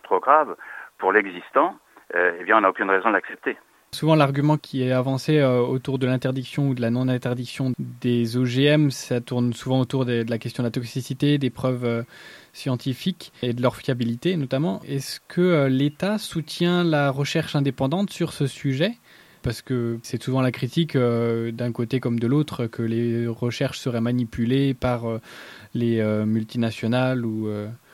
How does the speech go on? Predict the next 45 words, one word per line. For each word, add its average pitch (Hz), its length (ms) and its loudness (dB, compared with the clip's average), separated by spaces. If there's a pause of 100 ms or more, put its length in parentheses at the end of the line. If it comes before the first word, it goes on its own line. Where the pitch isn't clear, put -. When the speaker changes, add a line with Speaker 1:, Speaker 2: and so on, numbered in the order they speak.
(320)
Speaker 2:
dans 110 80 -4
l'autre 110 160 -6
sens ? - 400 -10 (360)
Speaker 1:
Ben, - 120 2
écoutez, - 280 -2
le 101 60 2
problème, 113 480 2
c'est 113 120 -4
que - 120 -4
la 110 260 6
recherche, 120 520 -2
euh, 95 320 4 (320)
ne 95 140 -4
dispose 101 380 -4 (280)
pas 113 80 8
de 98 140 0
suffisants 101 440 -2
moyens, 101 480 2
ce 101 120 -6
qui, 90 60 -6 (160)
ce - 80 -20
qui 98 100 -8
fait - 220 -2
que 92 280 2
le 98 160 0
plus - 160 -6
souvent, 107 480 2
les 95 160 -2
crédits 107 580 -6 (240)
sont 95 140 -4
plus 95 240 -6
ou 95 40 0
moins 98 140 4
composites, 107 640 -4
euh, 87 220 2 (420)
et 90 1040 -2 (200)
s'il 98 640 -8
y 101 80 6
a 101 40 6
une 98 60 2
recherche, 98 600 0
euh, 87 240 0 (320)
soutenue 98 260 -2
par 87 160 6
l'État, 120 460 4